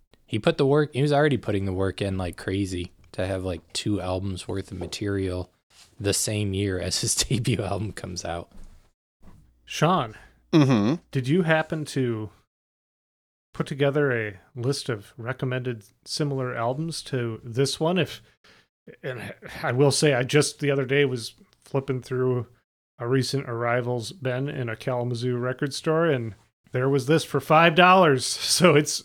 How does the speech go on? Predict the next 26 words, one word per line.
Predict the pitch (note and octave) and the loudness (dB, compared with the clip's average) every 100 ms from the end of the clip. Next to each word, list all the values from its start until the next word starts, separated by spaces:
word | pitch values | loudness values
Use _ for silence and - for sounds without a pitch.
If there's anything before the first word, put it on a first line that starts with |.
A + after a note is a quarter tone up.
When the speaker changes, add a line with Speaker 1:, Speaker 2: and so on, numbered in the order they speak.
| - | 2
Speaker 2:
verifiably | C#3 D#3+ D#3+ E3+ D3+ D#3 C#3 D3 C#3 - - - - _ | 6 6 6 6 6 4 2 2 0 -2 -14 -20 -20 _
still | - - D#3+ D#3 D3+ C#3+ - - - - | -4 2 4 6 4 2 -8 -20 -18 0
inexpensive, | D3 C3+ - C#3 C3 C#3 A#2+ - _ | 2 2 -2 -2 0 -2 -4 -14 _
common, | - C3+ B2+ A#2 - - | -4 -2 -2 -6 -8 -8
and | B2 A2+ - | -8 -8 -8
underappreciated. | B2+ A#2+ A2+ - A#2+ - A2+ A2 G#2+ | -6 -4 -6 -6 -6 -6 -8 -8 -6
But | B2 A#2+ - - - - | -6 -6 -10 -20 -20 -12
if | C#3+ | -4
people | - G3+ | -2 -2
can't | F3+ G3+ F#3+ | 0 0 2
find | F3 D3 C3+ | 2 2 2
this, | C3 - - _ _ _ _ _ _ | -2 -4 -10 _ _ _ _ _ _
did | A#2 | -4
you | C#3+ | -4
put | C#3 D3 | -2 -4
together | D3+ C3+ C3+ B2+ B2+ | -2 -2 0 -4 -6
some | - B2+ | -6 -4
similar | - D3 C3+ B2+ C3+ | -2 0 0 -2 0
albums | C3 B2+ A2+ | 0 -2 -6
they | B2+ | -8
can | B2+ | -6
keep | A#2+ C3+ B2+ | -6 -6 -8
an | |
eye | A2+ | -8
out | A#2 - | -8 -10
for? | - - | -14 -14